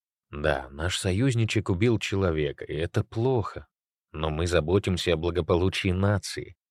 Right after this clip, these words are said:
В таких ситуациях надо мыслить глобально, видеть контекст». Джо удивлённо смотрит на Эрвина Каммербанда. Тот назвал Сим Сим Тяня Шеймусом.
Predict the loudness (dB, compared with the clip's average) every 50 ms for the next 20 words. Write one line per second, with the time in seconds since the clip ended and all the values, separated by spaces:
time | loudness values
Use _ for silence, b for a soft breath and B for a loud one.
0 | _ _ _ _ _ _ _ -2 -2 2 2 2 2 2 2 2 4 4 4 4
1 | 2 0 2 2 2 4 4 4 6 6 6 6 6 4 4 2 2 2 2 4
2 | 4 4 4 4 4 4 4 6 6 4 2 0 -2 -4 -8 -10 _ _ _ _
3 | _ _ -6 -2 -2 0 0 0 -2 0 2 2 2 2 0 -2 -2 2 4 4
4 | 4 2 0 -4 -14 -14 -16 _ _ _ _ _ _ _ _ _ _ _ _ _
5 | _ _ _ _ _ _ _ _ -12 -4 2 4 4 4 6 4 4 4 6 6
6 | 6 6 4 4 2 2 2 4 4 4 2 4 4 4 2 4 4 2 4 4
7 | 4 4 2 2 2 2 2 2 2 0 0 0 0 0 0 -2 -6 -12 -14 _
8 | _ _ _ _ _ _ _ _ _ _ _ _ _ _ _ 0 0 2 2 2
9 | 2 2 4 6 6 6 6 4 0 -2 -2 -2 -2 -2 -2 -2 -2 -2 -4 -2
10 | -2 0 0 0 0 -2 -2 0 0 2 2 2 2 0 -4 -8 -10 -10 -12 -16